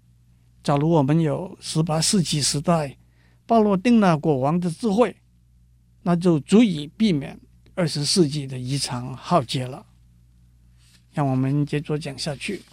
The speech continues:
格里佛在他的旅程里头到过小人国，又到过大人国。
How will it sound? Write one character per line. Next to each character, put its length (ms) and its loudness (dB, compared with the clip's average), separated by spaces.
格 100 0
里 120 4
佛 240 2
在 160 0
他 160 2
的 420 2
旅 200 0
程 200 0
里 100 2
头 440 -2
到 160 0
过 260 -4
小 200 -4
人 200 0
国， 300 -4
又 120 -4
到 220 -2
过 260 -4
大 180 0
人 220 0
国。 220 -6